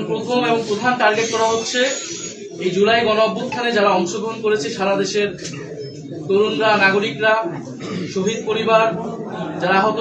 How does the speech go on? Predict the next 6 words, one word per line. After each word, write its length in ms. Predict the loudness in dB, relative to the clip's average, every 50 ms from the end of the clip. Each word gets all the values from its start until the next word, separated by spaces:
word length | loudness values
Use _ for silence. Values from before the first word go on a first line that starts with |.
| 0 0
যোদ্ধা 240 | 0 0 -2 0 0
রয়েছে। 380 | 0 2 2 0 0 -2 -2 -2 -2 -4 -6 -10 -12 -12 -12 -14 -14 -16 -16 -12 -10 -10 -10 -12 -14 -16 -18 -18 -20 -18 -14 -8
ফলে 160 | -4 -2 0 0 0
এই 80 | 0 0 -2 -2
পরিবর্তিত 500 | -2 -2 -2 -2 -4 -4 -4 -4 -2 2 2 2 4 4
প্রেক্ষাপটে 560 | 2 4 4 4 4 4 2 2 2 0